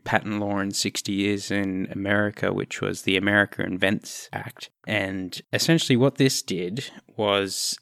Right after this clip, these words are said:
it weakened the patents in America. And this was all passed under the guise of essentially people would buy patents, say,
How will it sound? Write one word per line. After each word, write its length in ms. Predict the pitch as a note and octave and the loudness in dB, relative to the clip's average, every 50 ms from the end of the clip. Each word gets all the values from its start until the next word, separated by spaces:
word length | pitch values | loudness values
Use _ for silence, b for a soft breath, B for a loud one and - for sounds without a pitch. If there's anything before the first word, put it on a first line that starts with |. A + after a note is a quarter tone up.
| _ - | _ -4
it 460 | - A#2+ A2+ - _ - - - - - _ _ _ _ _ - | -2 -2 -2 -2 _ -8 -6 -6 -6 -6 _ _ _ _ _ -10
weakened 720 | A2 G2+ G#2 A2 B2+ C3+ D3 C3+ - - G#2+ F#2+ G2 F#2+ F#2 | -8 -4 2 6 6 6 6 6 2 -2 -2 -2 -2 -4 -6
the 60 | G2+ | -6
patents 500 | - - A2 G2+ F2 F#2+ G2 F#2 - - | -2 0 0 0 0 0 -6 -8 -6 -4
in 100 | G2 F#2+ | -2 -2
America. 640 | F#2+ F#2 F#2+ G2 G#2 G#2 G#2 - - - - G#2+ - _ _ _ | 0 2 4 6 6 6 4 2 0 -2 -2 -2 -4 _ _ _
And 600 | - B2 A2 A2 G#2+ G#2 G2+ G2+ G2+ G2 - - - | 4 6 6 8 6 6 4 4 2 0 0 2 4
this 220 | C#3+ C3+ - - B2+ | 6 6 6 6 2
was 160 | A#2 G#2+ - | 2 4 4
all 160 | A2 G#2+ G#2 | 4 4 4
passed 420 | - - A2 G#2+ G#2+ G2+ - - | 2 4 6 8 8 6 4 2
under 220 | A2 G2+ F#2+ F#2+ F#2+ | 2 2 2 2 0
the 160 | G2 G2+ G2 | 0 -2 -2
guise 580 | - - G#2 G2+ G2 F#2 F#2+ G2 G2 F#2+ - F#2+ | 0 4 8 8 10 10 10 8 6 4 2 0
of 460 | F#2+ F#2 F#2+ F#2 F#2 - - - _ _ - | 0 0 0 -4 -6 -10 -14 -18 _ _ -6
essentially 520 | A2+ G#2 - A2 G2+ G#2 - - G2+ G2+ G#2 | -4 -2 0 0 0 0 0 0 0 -2 -2
people 380 | - - A2 - - G#2+ G2+ | 0 2 0 2 2 2 4
would 180 | G2+ F#2+ F#2+ - | 4 2 2 0
buy 300 | G2 G2 G2+ G2+ G2 G2 | 0 4 6 6 6 6
patents, 580 | - - - - - G2 G2 A2+ G2+ - - - | 4 0 -2 -2 -2 -4 -4 -4 -4 -4 -4 -2
say, 580 | - - - - G#2 F#2 F#2 F#2+ F#2 F2+ F#2 | -2 -2 0 2 2 4 4 4 2 2 0